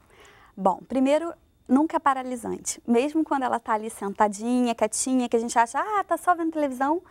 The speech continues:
ela tá fazendo ligações, ela tá ve-, nunca... é, ela é passiva quando ela tá vendo televisão. Mesmo que a televisão não incentive, é, não tenha a intenção de incentivar, ela tá fazendo ligações com coisas que ela já viu, com coisas que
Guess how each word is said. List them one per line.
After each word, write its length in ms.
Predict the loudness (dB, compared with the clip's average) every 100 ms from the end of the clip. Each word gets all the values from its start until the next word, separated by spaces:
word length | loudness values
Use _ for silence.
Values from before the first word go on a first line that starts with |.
| _ _ -2
ela 160 | -2 -2
tá 140 | -4
fazendo 580 | -4 -2 -2 -4 -2 -2
ligações, 960 | -2 -2 -4 -4 -2 0 0 -2 -8 -10 -2
ela 160 | -2
tá 100 | 0
ve-, 160 | -4 0
nunca... 400 | 0 0 0 -2 -2 -20 -20 -2
é, 300 | 0 2 0 2
ela 120 | 2
é 60 |
passiva 680 | 0 -2 -4 -8 0 0 0 -4
quando 140 | -2
ela 100 | -2
tá 100 | -2
vendo 180 | -6 -4
televisão. 540 | -2 -2 -2 -6 -12 -18 -4
Mesmo 360 | 0 2 2 0
que 60 |
a 20 | 0
televisão 320 | -2 -2 -2
não 160 | 0
incentive, 960 | 0 0 -2 -4 -2 2 4 2 0 -4 -6 -20 -18 -2
é, 160 | 0
não 100 | 0
tenha 140 | 0 2
a 40 |
intenção 600 | 2 2 -2 4 4 4
de 80 | 0
incentivar, 760 | -2 -2 -2 -2 0 0 0 -10 _ -2
ela 200 | -2 -2
tá 100 | -6
fazendo 260 | -6 -4 -2
ligações 460 | 0 -2 -4 -10
com 140 | -10 -4
coisas 280 | -4 -4
que 80 | -8
ela 160 | -6 -2
já 140 | -2
viu, 540 | -4 -4 -2 0 -2 -4 -12 -14
com 100 | -6
coisas 360 | 0 0 -2 -8
que 280 | 0 0